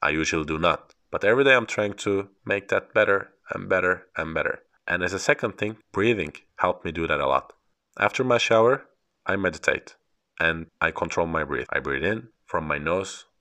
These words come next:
hold my breath for a while, for a few seconds, breathe out, and hold it like that for a few seconds. And I repeat that for ten to fifteen times,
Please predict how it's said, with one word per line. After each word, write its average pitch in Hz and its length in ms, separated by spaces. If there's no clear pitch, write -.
hold 113 240
my 87 100
breath 80 240
for - 220
a 76 40
while, 92 360
for - 140
a 71 60
few 85 120
seconds, - 520
breathe 73 220
out, 98 320
and 85 120
hold 92 180
it - 80
like 82 160
that 82 120
for - 140
a 80 60
few 85 100
seconds. - 560
And 90 140
I 95 40
repeat 98 400
that 107 140
for 107 200
ten 110 340
to - 80
fifteen 92 460
times, - 400